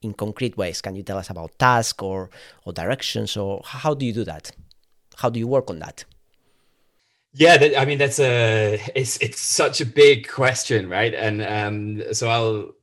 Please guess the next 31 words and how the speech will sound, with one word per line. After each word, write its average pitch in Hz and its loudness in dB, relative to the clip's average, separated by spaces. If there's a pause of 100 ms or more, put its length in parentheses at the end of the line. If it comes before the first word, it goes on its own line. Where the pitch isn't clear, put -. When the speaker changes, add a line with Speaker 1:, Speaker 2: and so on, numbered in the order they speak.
Speaker 2:
I'll 104 -4 (540)
look 120 -4
at 123 -2
it 123 0
<laughs> - -10
from, 131 -4
from 117 -4
a 107 -6
couple 117 -4
of 98 -6
different 101 -10
angles. 104 -10 (760)
So 156 2
i-, - 0
in, 160 -2 (140)
in 123 -2
general, 165 0
one 151 -2
of 143 -4
the 127 -2
things 123 -8
that 107 -2
I 110 -2
find 104 -4
that 110 -2
is 113 0
important 117 -2
in 107 -4
my 107 -4
teaching 113 -10
practice, - -10